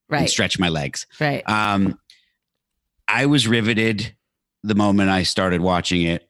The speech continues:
Speaker 2: I thought it was incredibly interesting, but where I'm having issues right now, and I will let you talk about this, is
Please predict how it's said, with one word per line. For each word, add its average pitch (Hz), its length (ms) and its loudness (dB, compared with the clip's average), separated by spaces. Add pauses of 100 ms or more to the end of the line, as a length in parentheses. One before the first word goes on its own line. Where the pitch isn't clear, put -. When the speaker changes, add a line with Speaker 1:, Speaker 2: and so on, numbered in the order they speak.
Speaker 2:
I 95 140 0
thought 95 260 -2
it 90 180 -4
was 87 420 -4
incredibly 87 640 -2
interesting, 127 960 -2 (640)
but 101 400 0
where 104 240 0
I'm 104 140 2
having 104 360 0
issues 98 340 0
right 98 160 0
now, 95 180 0
and 90 100 0
I 90 60 0
will 90 100 -2
let 90 160 -4
you 87 100 -4
talk 90 220 -2
about 85 240 -4
this, 85 260 -6
is 87 300 -2